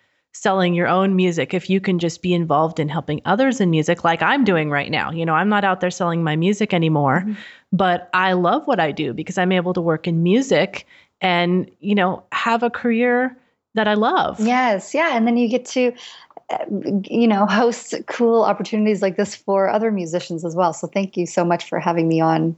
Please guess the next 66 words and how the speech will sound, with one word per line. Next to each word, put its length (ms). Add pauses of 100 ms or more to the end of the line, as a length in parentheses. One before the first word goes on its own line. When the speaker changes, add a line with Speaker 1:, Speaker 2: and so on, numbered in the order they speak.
(120)
Speaker 2:
your 140
program. 300
Speaker 1:
Oh, 160
of 160
course. 680
Of 140
course. 640 (160)
Speaker 2:
Yes. 200 (240)
Speaker 1:
And 220
about 320
your 80
music 300
video, 340
when 160
does 140
that 120
come 180
out? 160
'Cause 140
I 80
definitely 300
wanna 180
put 200
that 140
on 140
our, 220
our 140
video 420
blog. 460
Speaker 2:
<laughs> 40
Oh, 240
cool. 240
Yes, 400
it 140
is 340
out 160
already, 340
actually. 360
I 80
just 480
Speaker 1:
It 160
is? 240
Oh 100
my 100
gosh, 220
you 60
gotta 160
send 200
it 100
to 60
me. 40
Speaker 2:
Yes, 240
I 120
will. 200
I 240
just 280
launched 360
it 120
just 160
a 60
couple 220
days 220
ago. 200
So 220
we, 280
uh, 200